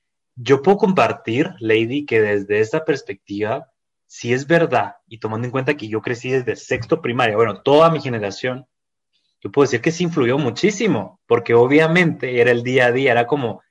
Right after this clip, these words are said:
nosotros no teníamos mucho contacto con mujeres, era un colegio de hombres,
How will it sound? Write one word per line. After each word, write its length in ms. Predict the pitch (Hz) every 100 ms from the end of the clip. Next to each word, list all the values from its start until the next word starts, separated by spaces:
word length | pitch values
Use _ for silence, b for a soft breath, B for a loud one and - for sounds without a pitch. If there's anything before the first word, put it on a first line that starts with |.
| _ _ _ _
nosotros 300 | 120 120 143
no 60 | 139
teníamos 420 | 139 143 143 143
mucho 300 | 127 131 151
contacto 480 | 120 101 113 - 113
con 100 | 110
mujeres, 540 | 98 104 98 - _ _ _ _ _
era 120 | 113
un 60 | 117
colegio 360 | 120 123 127
de 60 | 110
hombres, 400 | 123 117 -